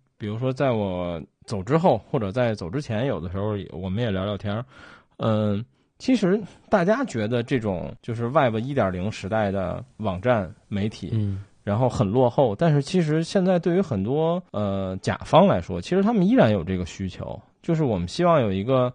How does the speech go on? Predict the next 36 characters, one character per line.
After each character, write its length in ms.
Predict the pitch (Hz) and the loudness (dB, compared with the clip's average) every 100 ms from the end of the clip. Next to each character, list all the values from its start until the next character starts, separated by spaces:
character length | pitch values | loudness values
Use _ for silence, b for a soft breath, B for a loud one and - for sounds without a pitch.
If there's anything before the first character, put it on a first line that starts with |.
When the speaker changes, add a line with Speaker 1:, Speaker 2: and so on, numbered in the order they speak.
| - | -6
Speaker 1:
呃， 300 | 120 110 107 | -4 -2 0
大 220 | 190 165 | 2 2
众 220 | 180 180 | 4 2
觉 160 | 127 120 | 2 2
得 100 | 143 | 2
非 140 | 160 | 2
常 180 | 165 165 | 2 2
专 240 | 165 208 214 | 4 4 6
业 160 | 190 | 6
的 140 | 110 101 | 4 0
地 180 | 147 | -2
方 240 | 117 101 87 | -2 -2 0
来 140 | 127 | 0
给 100 | 147 | 0
我 60 | 175 | 0
们 100 | 95 | 0
做 160 | 165 | 0
背 200 | 151 160 | 2 0
书， 360 | 123 - 170 185 - _ _ 190 | 0 -4 -6 -8 -10 _ _ 2
但 100 | 175 | 2
你 80 | 107 | 2
说 220 | 156 175 | 2 2
它 140 | - | 4
的 100 | 208 | 6
流 240 | 156 107 117 | 8 6 4
量， 400 | 214 180 127 123 | 6 6 4 0
你 60 | |
可 140 | 120 110 | 0 0
能 240 | 107 131 | 0 -2
比 180 | 131 95 | -4 -4
不 80 | 107 | 2
上 180 | 156 117 | 4 4
影 140 | 92 | 2
视 160 | 120 113 | -2 -4
飓 160 | 110 | -4
风， 240 | 95 110 | -2 -4